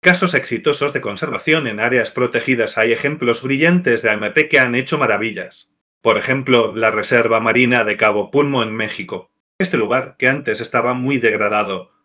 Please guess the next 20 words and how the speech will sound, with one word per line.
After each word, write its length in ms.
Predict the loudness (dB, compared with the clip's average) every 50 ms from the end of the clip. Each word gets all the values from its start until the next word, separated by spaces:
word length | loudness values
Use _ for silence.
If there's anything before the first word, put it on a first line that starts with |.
| _ _
ha 100 | -2 0
visto 340 | 4 4 2 2 2 -4 -6
un 120 | -4 -2 -2
aumento 480 | -4 -4 -4 -6 -6 -8 -6 -6 -6
del 160 | -6 -6 -6
cuatrocientos 680 | -2 -2 0 0 0 -4 -2 -2 -4 -4 -2 -4 -6 -4
por 160 | -4 -6 -6
ciento 360 | -2 -2 -2 -2 -2 -6 -8
en 100 | -6 -4
la 120 | -4 -2 0
biomasa 440 | 0 0 0 -2 -4 -4 -2 -4 -4
de 140 | -4 -4
peces 380 | 0 0 0 0 0 -2 -2 0
desde 260 | -2 0 0 0 0
que 100 | 0 -2
se 140 | -2 -2 -2
convirtió 580 | -2 -4 -4 -2 -4 -4 -2 -2 -2 -2 -2 -4
en 100 | -4 -2
área 300 | 0 0 2 0 0 -2
protegida. 680 | -4 -6 -6 -6 -8 -10 -10 -16 -18 -18 -20 -20 _